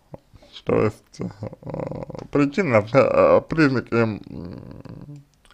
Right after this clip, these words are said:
довольно многообразны, я бы сказал. Вот. И,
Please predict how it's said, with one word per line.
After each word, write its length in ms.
довольно 400
многообразны, 800
я 100
бы 120
сказал. 540
Вот. 580
И, 420